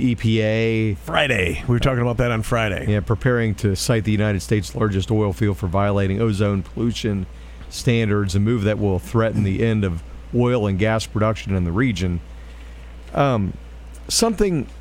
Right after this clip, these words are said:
Speaker 1: interesting has happened that I think not too many people are awake to just yet, or to the extent of what it means. Um, it was a recent scotus ruling, the Supreme Court, uh,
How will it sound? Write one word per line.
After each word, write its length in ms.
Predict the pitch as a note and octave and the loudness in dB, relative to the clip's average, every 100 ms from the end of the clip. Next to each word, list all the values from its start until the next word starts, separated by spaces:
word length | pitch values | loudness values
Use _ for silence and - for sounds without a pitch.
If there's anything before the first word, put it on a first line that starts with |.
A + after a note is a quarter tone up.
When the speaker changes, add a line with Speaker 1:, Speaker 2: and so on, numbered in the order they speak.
| - | 0
Speaker 1:
interesting 600 | D3+ - A2 - B1+ G1+ | 0 2 0 0 -4 -4
has 200 | E2+ F2 | -4 -4
happened 540 | D2 C#2 - D#2+ - F3 | -4 -4 -4 -4 -6 -2
that 160 | A#2 G#2+ | 0 2
I 120 | G#2+ | 2
think 320 | A2 D#3 D3 | 2 0 0
not 220 | A2+ C3 B2+ | 0 0 0
too 160 | - | 0
many 200 | B2+ A2+ | 2 2
people 360 | - A#2+ - G2+ | 2 0 2 2
are 200 | F#2 E2 | 2 2
awake 520 | E2 G2 G2 - - - - - | 2 2 0 -4 -12 -14 -16 -8
to 340 | - A#2 F2+ E2 - - - - - | 0 2 2 -2 -10 -16 -16 -16 -2
just 340 | B2 G#2+ - | 0 0 2
yet, 220 | A#2+ G#2 | 2 2
or 240 | - G#2+ F#2 | 2 2 0
to 340 | - B2 G2+ | 0 0 0
the 200 | G2 G#2+ | 2 0
extent 340 | F#2 - C#3+ | 0 0 0
of 80 | A2+ | 2
what 160 | F#2+ F#2+ | 2 2
it 80 | F2 | 2
means. 640 | A2+ C3 C#3 D3 C3 - - - - - - - - | 2 2 2 0 -4 -8 -12 -16 -16 -16 -16 -16 -10
Um, 540 | E3+ B2 A2 G2+ F#2 E2+ - - - - - - - - - - - | 0 2 2 2 0 -2 -8 -16 -18 -18 -16 -16 -16 -16 -16 -16 -4
it 60 | - | 0
was 180 | F#3+ D#3+ | 2 2
a 80 | E3 | 2
recent 440 | D#3 G3+ F#3 C#3+ | 2 2 0 0
scotus 840 | - - - F3+ D#3 A2+ - - - - - - - - | -2 0 2 2 2 2 0 -2 -6 -14 -16 -16 -16 -4
ruling, 500 | A2 A#2+ A#2 F#2 D2+ F#2 | 0 2 2 0 -2 -4
the 40 | |
Supreme 380 | - - D3+ B2 | -6 0 0 0
Court, 400 | - D3+ A2 - - - - - - - - | 0 0 0 -4 -14 -16 -18 -18 -18 -16 -8
uh, 520 | - G#2 G2+ G2+ G2+ | -2 2 2 2 2